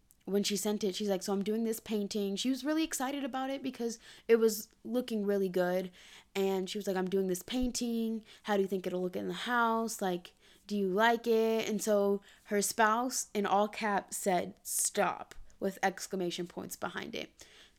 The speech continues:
She interpreted it as,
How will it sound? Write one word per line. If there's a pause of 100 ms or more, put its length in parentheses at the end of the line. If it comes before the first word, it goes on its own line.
She
interpreted (280)
it
as,